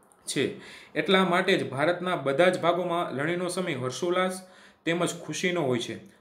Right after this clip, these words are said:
પુરુષ તેમજ મહિલાઓ બધા ભેગા મળીને આ ઉત્સવ ઉજવે છે.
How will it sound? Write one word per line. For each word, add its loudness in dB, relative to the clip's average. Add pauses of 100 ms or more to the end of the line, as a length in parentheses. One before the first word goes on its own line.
(120)
પુરુષ 0
તેમજ 2
મહિલાઓ 4 (640)
બધા 2
ભેગા 2
મળીને 2
આ 0
ઉત્સવ 0
ઉજવે 0
છે. -2